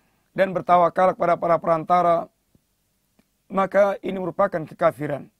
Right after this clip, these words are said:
Yang ketiga, malam yukafiril musyrikin, aw syakka fi kufrihim, aw sahhaha madhhabahum.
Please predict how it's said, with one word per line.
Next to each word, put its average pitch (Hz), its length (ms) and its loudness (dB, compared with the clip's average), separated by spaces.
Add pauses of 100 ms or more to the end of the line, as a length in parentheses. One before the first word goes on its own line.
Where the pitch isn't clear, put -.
(240)
Yang 214 240 -4
ketiga, 196 480 -2 (1040)
malam 214 320 0
yukafiril 175 560 -2
musyrikin, 165 800 -8 (1300)
aw 175 80 6
syakka 170 880 0
fi 170 160 -6
kufrihim, 175 720 -4 (1040)
aw 165 160 4
sahhaha 175 800 2
madhhabahum. 185 960 0